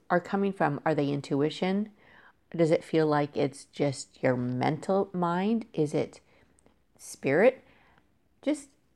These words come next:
there's no right or wrong. Just notice,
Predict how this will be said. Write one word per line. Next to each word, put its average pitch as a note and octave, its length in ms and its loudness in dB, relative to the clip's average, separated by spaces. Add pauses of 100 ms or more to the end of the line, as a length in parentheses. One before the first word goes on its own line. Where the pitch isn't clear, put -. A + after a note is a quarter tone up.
(240)
there's G3+ 260 6
no G#3+ 200 8
right G3 260 4
or F#3+ 120 8
wrong. D#3+ 520 2 (140)
Just F#3+ 280 0
notice, E3+ 800 -2